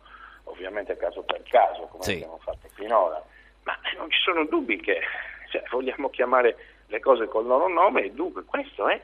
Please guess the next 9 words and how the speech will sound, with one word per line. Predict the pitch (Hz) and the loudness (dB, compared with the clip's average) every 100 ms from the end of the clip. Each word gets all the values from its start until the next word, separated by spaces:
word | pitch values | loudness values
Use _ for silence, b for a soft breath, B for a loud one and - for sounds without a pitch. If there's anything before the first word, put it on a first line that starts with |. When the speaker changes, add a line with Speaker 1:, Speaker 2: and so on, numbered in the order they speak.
| - | -12
Speaker 1:
il | 113 113 | -18 -10
primo | - 95 104 113 | -6 -6 -4 2
passo | 143 - - - - b b b b | 2 2 -4 -4 -6 b b b b
della | - 156 - - - | 0 2 0 -8 -10
terza | - 104 - - - | -4 -4 -4 -16 -12
repubblica, | - 110 - 95 - - - _ | -8 -8 -6 -6 -8 -20 -20 _
di | - 139 - | -10 -10 -6
un | 120 139 | -4 0
nuovo, | 160 135 95 80 80 78 | 6 8 8 4 -6 -6